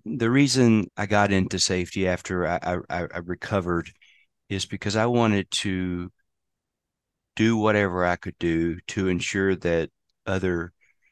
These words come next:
fathers and mothers, brothers, sisters, sons and daughters did not have to go through that tragic, tra-,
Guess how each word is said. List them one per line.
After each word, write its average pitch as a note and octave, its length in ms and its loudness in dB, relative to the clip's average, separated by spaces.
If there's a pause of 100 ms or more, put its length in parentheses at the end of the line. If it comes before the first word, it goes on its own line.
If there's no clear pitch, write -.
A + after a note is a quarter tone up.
(680)
fathers F2+ 580 0
and E2+ 120 -2
mothers, E2+ 580 -2
brothers, F2 420 -2
sisters, E2 800 -4
sons G2 380 2
and F2+ 140 2
daughters E2+ 440 -2
did F2+ 140 -2
not F#2 220 0
have F2+ 280 -4
to F2 120 -8
go E2+ 380 -4
through E2 340 -4 (600)
that F2+ 560 0 (140)
tragic, F2 840 -4 (100)
tra-, F#2+ 200 -6